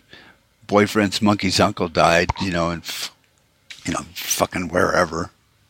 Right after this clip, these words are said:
Europe or something. And, and so it's, it's real, man. We gotta be careful. It's, it's fucking real. It's like, uh,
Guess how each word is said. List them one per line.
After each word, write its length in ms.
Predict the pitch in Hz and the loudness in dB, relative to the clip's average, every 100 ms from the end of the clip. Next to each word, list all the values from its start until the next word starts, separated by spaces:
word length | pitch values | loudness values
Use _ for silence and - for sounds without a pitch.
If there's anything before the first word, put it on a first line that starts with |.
| _ | _
Europe 460 | 73 82 92 82 - | -6 0 2 0 -2
or 80 | 80 | -2
something. 400 | 90 78 85 85 _ - - - - - - - _ _ - | -2 -2 -6 -10 _ -20 -20 -18 -18 -18 -20 -20 _ _ 2
And, 200 | 110 107 | 4 6
and 220 | 113 107 | 4 4
so 160 | 123 107 | 6 8
it's, 400 | 120 120 151 - | 8 6 4 2
it's 300 | 101 143 - | 2 2 6
real, 320 | 123 143 - _ - | 8 8 4 _ -8
man. 240 | 98 101 | -4 -2
We 80 | 117 | 2
gotta 180 | 180 165 | 2 4
be 140 | 113 | 2
careful. 480 | - 127 139 - - - | 4 2 2 -6 -16 -6
It's, 300 | - - - | -4 -4 -4
it's 200 | - 139 | -4 -2
fucking 340 | - 120 - 73 | 0 0 0 4
real. 320 | 117 120 - _ _ _ _ _ _ _ | 4 4 0 _ _ _ _ _ _ _
It's 80 | - | 0
like, 240 | 139 - | 0 2
uh, 140 | 151 | 0